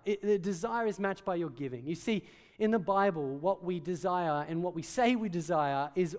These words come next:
always connected to what we do. It always is.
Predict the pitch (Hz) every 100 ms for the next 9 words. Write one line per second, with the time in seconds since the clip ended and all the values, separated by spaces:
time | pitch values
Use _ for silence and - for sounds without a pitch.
0 | - 196 226 254 233 185 180 175 180 185
1 | 175 180 185 143 131 156 139 160 117 -
2 | - _ _ _ _ _ _ 180 226 262
3 | 226 165 127 - - -